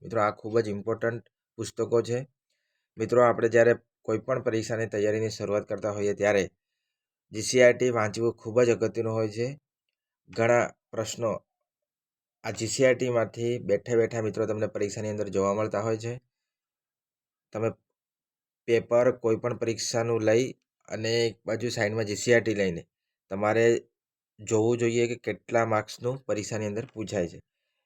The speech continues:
મિત્રો, ચેનલ પર નવા હો તો ચેનલને સબસ્ક્રાઇબ કરો. આજે આપણે સામાજિક વિજ્ઞાન ધોરણ છ ચેપ્ટર ચારની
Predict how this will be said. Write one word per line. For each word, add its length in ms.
મિત્રો, 380
ચેનલ 320
પર 160
નવા 280
હો 160
તો 60
ચેનલને 360
સબસ્ક્રાઇબ 480
કરો. 360
આજે 260
આપણે 300
સામાજિક 400
વિજ્ઞાન 220
ધોરણ 260
છ 220
ચેપ્ટર 340
ચારની 580